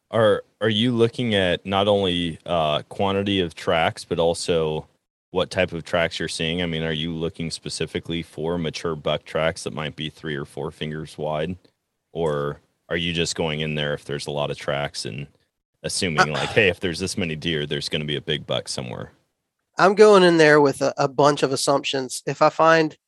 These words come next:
Speaker 1: if I find a lot of tracks, um, that means that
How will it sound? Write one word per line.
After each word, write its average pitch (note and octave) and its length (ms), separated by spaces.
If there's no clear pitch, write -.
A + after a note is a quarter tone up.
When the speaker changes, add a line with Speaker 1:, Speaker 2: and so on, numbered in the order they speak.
Speaker 1:
if - 100
I D#3+ 60
find E3+ 260
a C#3 60
lot C#3 440
of C#3+ 100
tracks, - 680
um, C#3 440
that D3 240
means D3 300
that - 240